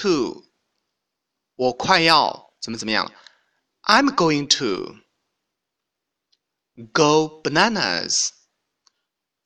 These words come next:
Go bananas. OK, bananas,我们都知道了，是香蕉的意思。Go bananas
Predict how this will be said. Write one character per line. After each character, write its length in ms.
Go 340
bananas. 760
OK, 240
bananas, 840
我 100
们 80
都 100
知 140
道 160
了， 200
是 160
香 300
蕉 140
的 80
意 120
思。 180
Go 220
bananas 760